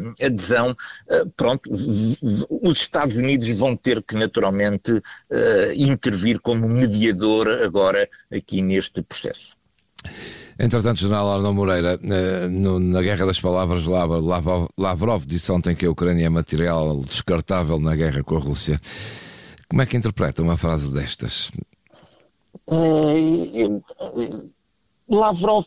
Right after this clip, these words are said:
Speaker 1: tenta semear um bocadinho, ehm, eh, eh, a dissensão entre aquilo que são os valores europeus e aquilo que é a Ucrânia.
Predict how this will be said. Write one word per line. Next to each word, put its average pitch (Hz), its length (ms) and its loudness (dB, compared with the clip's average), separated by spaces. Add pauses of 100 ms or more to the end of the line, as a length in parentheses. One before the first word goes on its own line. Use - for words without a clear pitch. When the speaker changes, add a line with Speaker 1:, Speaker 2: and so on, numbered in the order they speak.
(120)
Speaker 1:
tenta 190 400 2
semear 170 880 2
um 151 160 0
bocadinho, 131 880 0
ehm, 110 920 0
eh, 110 1200 -2 (380)
eh, - 360 -20 (200)
a - 20 4
dissensão 131 1300 0 (120)
entre 127 640 0
aquilo 123 480 0 (120)
que - 80 -14
são 127 280 -2
os 123 140 4
valores 110 540 2
europeus 110 720 0
e 113 80 2
aquilo 113 340 -2
que 107 220 -4
é 95 40 2
a 92 40 2
Ucrânia. 67 920 -6